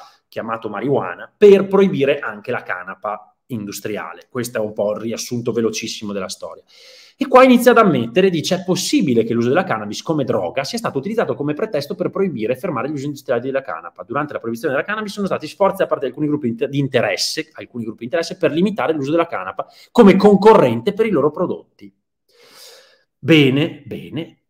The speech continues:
E io qua però vado ancora di più a mettere il dito nella piaga e chiedo, la cannabis può causare la morte? E lei mi dice, l'uso della cannabis come qualsiasi droga può comportare rischi per la salute, tuttavia è raramente associato a casi di morte diretta.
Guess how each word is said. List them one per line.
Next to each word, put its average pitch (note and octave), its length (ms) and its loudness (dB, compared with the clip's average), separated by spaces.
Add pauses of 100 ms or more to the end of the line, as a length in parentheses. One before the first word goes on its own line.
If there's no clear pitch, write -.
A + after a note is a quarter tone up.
(320)
E A3 140 2
io D#3+ 200 4
qua C#3+ 220 0
però A#2 320 2
vado A#2+ 340 -2
ancora C3 560 0
di C3+ 220 -10
più A#2 340 -4
a C3 140 -2
mettere B2+ 800 -4
il B2+ 100 -6
dito C3+ 220 -6
nella A#2+ 200 -2
piaga F2+ 440 -6
e - 100 -10
chiedo, A2+ 280 -2
la E3+ 120 0
cannabis A2+ 540 -4
può A#2 140 -6
causare B2+ 420 -4
la G2 140 -6
morte? F#2+ 640 -12 (840)
E - 140 -8
lei C#4 200 0
mi E3+ 120 2
dice, A#2 240 -4 (140)
l'uso C#4+ 260 2
della F3 160 4
cannabis A#2 380 -2
come D3+ 160 -2
qualsiasi F#3+ 220 -2
droga A3+ 220 0
può G3+ 160 0
comportare G3+ 400 -2
rischi F3+ 240 -4
per F3 80 -2
la D3 80 -2
salute, A#2 160 -6
tuttavia A3 360 2
è C#3 60 4
raramente A3+ 640 4
associato A3 640 -2
a B3+ 80 4
casi F3+ 340 0
di G#3 100 -2
morte C3 380 0
diretta. G#2 760 -6